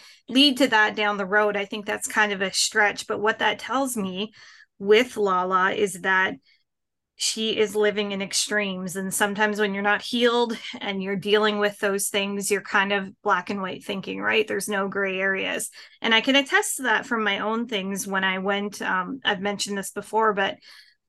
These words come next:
when I had my daughter and I struggled after that because I had a, my daughter was very premature. I had her at seven months and I spent a lot of time in the nicu. And anyone who spent time in the nicu knows that it's not,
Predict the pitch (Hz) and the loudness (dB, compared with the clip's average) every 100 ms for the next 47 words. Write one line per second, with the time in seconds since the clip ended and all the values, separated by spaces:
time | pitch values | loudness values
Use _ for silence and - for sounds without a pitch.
0 | _ - 214 220 220 202 214 202 190 180 | _ -2 4 4 4 2 0 2 -2 0
1 | 208 294 240 190 196 - 196 190 190 - | 2 2 0 0 -2 -6 -6 -6 -2 0
2 | 208 208 214 202 196 202 - 202 175 175 | 2 4 2 2 2 0 -2 -2 -2 -4
3 | 196 190 185 196 185 175 156 - - 220 | -6 -4 0 2 2 0 -2 -6 -8 -2
4 | 202 202 196 202 196 175 208 214 202 208 | 0 2 2 2 -2 0 2 2 2 -4
5 | 190 190 - 185 185 190 180 185 185 - | -8 -6 -4 -2 -2 -2 -2 -2 -2 0
6 | 202 196 202 202 220 220 - - - 185 | 0 -2 0 4 4 2 -2 -4 -6 -6
7 | 190 - 202 196 190 190 202 208 202 202 | -6 0 0 0 -2 4 6 6 4 0
8 | 185 190 185 185 190 180 202 180 - - | -2 -2 -6 -6 -6 -4 -4 -4 -8 -12
9 | - _ - 220 247 262 240 220 - 208 | -20 _ -4 2 6 6 6 2 2 0
10 | 214 202 196 190 190 190 196 190 190 190 | 2 0 0 -6 -8 -6 -4 -2 -2 -2
11 | 190 - 175 180 202 196 190 | -2 -4 -6 -4 2 2 2